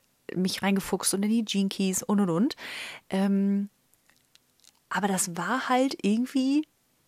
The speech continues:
ja, am Anfang sehr mühsam und trotzdem waren die Erkenntnisse super spannend. Und Human Design ist ja ein Tool, was so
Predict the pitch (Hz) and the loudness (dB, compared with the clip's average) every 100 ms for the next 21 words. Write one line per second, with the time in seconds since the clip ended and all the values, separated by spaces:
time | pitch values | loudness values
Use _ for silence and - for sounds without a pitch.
0 | _ - 185 - 175 - 226 - 214 196 | _ 0 2 2 0 2 2 4 4 4
1 | 202 180 185 190 202 214 311 403 175 - | 4 4 2 2 2 2 0 -4 -4 -2
2 | 254 - 254 208 196 185 - - - 320 | -2 0 2 4 4 2 -2 -4 -2 -4
3 | 392 160 - - 165 220 381 - - - | -4 -6 -6 -6 -4 -4 -6 -16 -20 -18
4 | - 226 214 233 233 - 160 139 - - | -4 -2 0 -2 -2 -2 -2 -2 -6 -6
5 | 160 190 254 277 220 165 165 226 - 165 | 0 4 6 6 2 0 0 -2 -2 -4
6 | 160 - 202 240 359 - - - - 190 | -4 0 2 2 0 -4 -16 -12 -4 0
7 | - 185 190 190 | 2 4 4 2